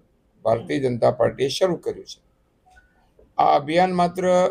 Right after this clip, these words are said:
ભાજપનું નથી, આ ભારતનું અભિયાન છે. સ્વ-, સ્વના સ્વદેશી ભારત માટેનું સ્વાભિમાન, ભારત માટેનું ગૌરવ અને ભારતીય ચીજો, ભારતીય ઉત્પાદકો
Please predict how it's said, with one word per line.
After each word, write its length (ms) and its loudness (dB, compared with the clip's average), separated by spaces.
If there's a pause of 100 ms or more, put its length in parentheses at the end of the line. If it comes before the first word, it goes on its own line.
(340)
ભાજપનું 640 0
નથી, 340 -2
આ 140 4
ભારતનું 600 0
અભિયાન 400 -4
છે. 260 -8
સ્વ-, 340 -2
સ્વના 640 0 (160)
સ્વદેશી 760 -2 (600)
ભારત 360 4
માટેનું 440 -2
સ્વાભિમાન, 720 0
ભારત 400 0
માટેનું 580 -6 (840)
ગૌરવ 500 4 (460)
અને 160 -6
ભારતીય 520 0
ચીજો, 560 -4 (180)
ભારતીય 380 2
ઉત્પાદકો 760 0